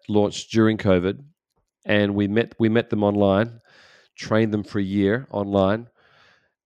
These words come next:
and, and the man who is a, a school teacher, a really great m-, man of God,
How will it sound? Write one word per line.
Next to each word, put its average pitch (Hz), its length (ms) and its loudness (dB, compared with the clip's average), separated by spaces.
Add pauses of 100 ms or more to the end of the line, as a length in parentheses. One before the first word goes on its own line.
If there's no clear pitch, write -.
(140)
and, 110 440 0
and 113 340 -4
the 113 240 -4
man 120 260 2
who 117 100 2
is 104 120 2
a, 104 100 2
a 107 240 -4
school 135 260 0
teacher, 113 520 -4
a 117 60 -2
really 113 180 2
great 104 260 0 (340)
m-, 113 100 -14 (120)
man 107 220 2
of 95 80 -4
God, 101 420 0